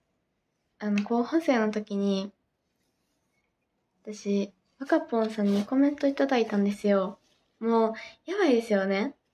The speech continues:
で、その時は、壇上読みをしてて、全然気づいてなくて、あの、その次の配信の時にね、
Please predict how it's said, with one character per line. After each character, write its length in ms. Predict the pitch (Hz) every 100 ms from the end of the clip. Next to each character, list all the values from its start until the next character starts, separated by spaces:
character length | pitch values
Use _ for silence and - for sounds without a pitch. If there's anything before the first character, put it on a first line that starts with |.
| _ _
で、 500 | 254 240 247 233 208 240
そ 120 | 262
の 60 | 269
時 300 | 269 262 208
は、 280 | 208 190 -
壇 260 | 214 247 247
上 220 | 254 254
読 180 | 294 247
み 100 | 208
を 120 | 202
し 100 | -
て 140 | 202
て、 400 | 202 190 185 185 _ _ _ _
全 240 | - 302 294
然 240 | 302 285
気 140 | 294
づ 120 | 294 294
い 120 | 294
て 100 | 277
な 160 | 277
く 80 | 277
て、 420 | _ 190 185 185 - _ _ _ _ _ _ _ _ _ _ _ _ _ _ _ _ _ _ _
あ 40 | 196
の、 240 | 185 190
そ 120 | 208
の 160 | 240 247
次 280 | 254 262 262
の 100 | 262
配 240 | 269 247
信 160 | 247 240
の 40 |
時 260 | 247 247 190
に 120 | 196
ね、 300 | 196 202 247